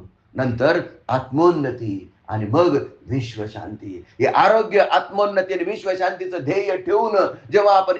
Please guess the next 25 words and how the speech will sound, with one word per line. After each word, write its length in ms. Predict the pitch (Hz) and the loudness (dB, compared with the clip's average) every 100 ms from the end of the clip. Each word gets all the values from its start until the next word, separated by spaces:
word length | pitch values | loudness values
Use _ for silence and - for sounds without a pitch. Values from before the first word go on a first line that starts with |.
| 202 | 0
एक 280 | 247 247 | 0 0
एक 260 | 214 214 - | 0 -2 2
पाऊल 460 | 170 214 247 214 151 | 2 2 0 -6 -6
नाही, 680 | 185 190 277 254 180 - - - | -4 -4 -4 -4 -4 -6 -12 -4
एक 300 | 160 151 - | -2 -2 -6
एक 140 | 123 - - | -12 -14 -12
श्वास 640 | 131 156 170 165 160 - 143 120 107 - _ _ - - | -4 0 4 2 0 -6 -8 -6 -8 -10 _ _ -8 2
जगू, 640 | 208 262 247 170 113 - _ _ 123 | 4 4 2 2 0 -6 _ _ -8
तेव्हाच 600 | 123 131 160 202 196 175 147 - - - | -6 -2 2 4 2 -2 -6 -6 -14 -8
माझ्या 420 | 127 127 123 120 | -4 -2 -4 -6
सद्गुरूंचं 760 | - 110 107 151 202 214 226 | -8 -12 -4 -2 -2 -2 -4
जे 160 | 220 214 | 0 2
हे 480 | 185 185 175 - - | 4 2 0 -2 -6
लक्ष 380 | - 254 - - | 2 2 0 2
आहे, 640 | 185 156 151 135 117 - - | 2 2 -2 -4 -6 -8 2
विश्व 340 | 175 180 147 135 | 2 2 -4 -10
शांतीचं 480 | 131 127 120 123 117 | -8 -10 -12 -14 -12
लक्ष, 320 | 101 - - 104 98 - 135 | -12 -12 -12 -12 -12 -12 -2
ज्ञानोबा 480 | 175 220 220 202 180 | 0 0 0 0 2
माऊलींचं 500 | 180 - 277 247 240 | 2 2 -2 -6 -8
जे 300 | 208 196 185 | -4 -6 -4
पसायदान 680 | 180 190 185 170 170 240 220 | -6 0 0 2 2 2 2
आहे, 440 | 180 147 135 110 - _ _ _ - | 0 -2 -6 -8 -14 _ _ _ -8
ते 440 | 139 151 151 - _ | -6 -6 -8 -18 _
यशस्वी 880 | 110 120 117 110 - - 117 113 _ | -6 -4 -4 -8 -10 -12 -12 -12 _